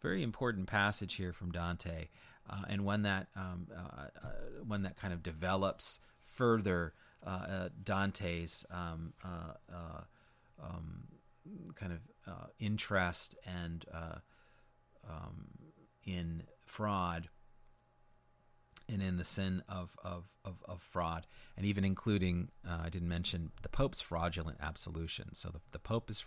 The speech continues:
f-, a fraud, Montefeltro is a fraud, uh, ev-, everyone is a fraud here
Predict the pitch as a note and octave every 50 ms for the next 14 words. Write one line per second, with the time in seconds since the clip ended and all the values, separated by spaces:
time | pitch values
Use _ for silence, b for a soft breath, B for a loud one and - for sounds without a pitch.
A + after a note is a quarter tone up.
0 | - - - - - - - - - - - - G#2+ G#2 G#2 G2+ G2+ G2+ G2 B
1 | B B B B B B B B B B B B B B B - - F#2 F2+ -
2 | E2+ - - G#2+ G2+ G2+ - - F#2+ F#2 E2+ F#2 F2 - - F#2+ F2+ F2+ F2+ F2+
3 | F2 F2 D#2+ D#2+ E2 G2 - - - D#2+ D#2+ D#2+ D#2+ D#2 D2+ D2+ D2+ D#2 F2 F2
4 | - - - - _ - - - - - - - F2+ F#2 F#2+ F#2+ E2+ - - -
5 | G2 F2+ E2 F2+ E2 D#2 D#2 D2 C#2+ C#2+ C#2 D#2 - - - - C#2 C#2 C#2 D2
6 | - - - - - - - - - - - - -